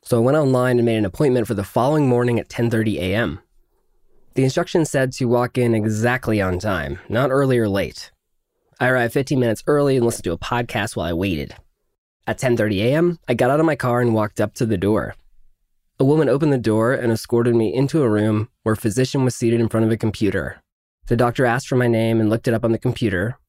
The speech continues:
while the nurse prepared the shot. The doctor then filled out my vaccination card while the nurse injected an M R N A vaccine into my left arm. The doctor told me when my next appointment was to get the second dose and handed me my card. A wave of relief washed over me.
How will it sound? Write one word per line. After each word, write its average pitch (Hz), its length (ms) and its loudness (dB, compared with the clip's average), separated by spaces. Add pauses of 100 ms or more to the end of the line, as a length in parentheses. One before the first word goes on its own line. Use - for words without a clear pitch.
(100)
while 117 140 2
the 107 80 0
nurse 101 220 0
prepared 101 340 -4
the - 60 -6
shot. 110 360 -2 (1000)
The 135 80 -2
doctor 131 260 2
then 131 200 2
filled 135 240 0
out 156 100 0
my 127 140 0
vaccination 113 640 0
card 104 420 -4
while 117 220 0
the 117 80 0
nurse 123 260 2
injected 120 640 0
an 123 160 -2 (100)
M 131 140 0
R 151 140 2
N 139 100 2
A 120 140 0
vaccine 107 640 -2
into 113 180 0
my 101 140 -2
left 101 340 -2
arm. 104 400 -2 (1040)
The - 80 -2
doctor 117 260 0
told 123 140 0
me 117 100 4
when 117 140 2
my 107 120 2
next 107 240 -2
appointment 151 380 0
was 139 560 -2
to - 80 -12
get 120 80 0
the 104 80 -4
second 113 240 -2
dose 139 500 -2
and 123 140 -2
handed 120 200 0
me 123 80 2
my 117 120 0
card. 139 380 -2 (1000)
A 143 60 0
wave 156 220 2
of 123 160 0
relief 120 340 2
washed 95 300 -2
over 104 200 0
me. 101 280 -2